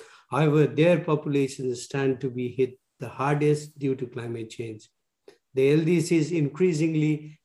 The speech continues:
need to adjust trade and industry towards greener but often complex market access measures. This is not easy for those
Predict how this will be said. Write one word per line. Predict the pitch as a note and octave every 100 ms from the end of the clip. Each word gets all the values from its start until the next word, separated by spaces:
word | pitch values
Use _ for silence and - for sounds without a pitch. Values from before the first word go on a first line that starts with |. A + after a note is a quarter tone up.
| -
need | D3+ E3 D#3+ -
to | D3+ D3
adjust | C#3+ B2 C3 D#3 D3+ - - _ _ -
trade | - F3 D#3
and | D3
industry | C#3+ C3 C#3+ - - C#3
towards | - C3+ C3 B2 - _ _ _ B2
greener | C#3 D#3+ E3 D#3+ D#3+ - _ _
but | B2+ C#3+ C3+
often | C3 B2 B2+
complex | A#2+ C3+ B2 C#3+ C3+ -
market | C3 B2 A#2+ A#2
access | A2 - A#2+ -
measures. | B2 A2 A#2 A#2 - _ _ _ _ -
This | D#3 D#3
is | D3+
not | D#3+ F#3+ - -
easy | D#3 D3+ B2+ C#3 B2 _ _ _
for | _ C3+
those | A#2+ A#2 E3+ E3 D#3